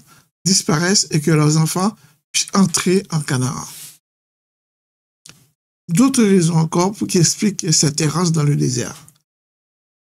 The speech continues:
Le désert a également servi d'épreuve pour raffiner et purifier le peuple d'Israël. Ces quarante ans ont été une,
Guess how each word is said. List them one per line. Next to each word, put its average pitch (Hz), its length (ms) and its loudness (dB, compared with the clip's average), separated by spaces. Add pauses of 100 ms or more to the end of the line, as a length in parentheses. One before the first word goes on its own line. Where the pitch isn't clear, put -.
(420)
Le 202 100 6
désert 269 300 6
a 285 60 2
également 220 580 4 (200)
servi 190 720 0
d'épreuve 196 680 2
pour 156 340 0
raffiner 233 800 2 (340)
et 175 80 0
purifier 196 540 2
le 175 100 4
peuple 165 240 0
d'Israël. 160 560 0 (720)
Ces 202 220 0
quarante 269 380 4
ans 240 160 2
ont - 20 2
été 180 420 0
une, 165 280 2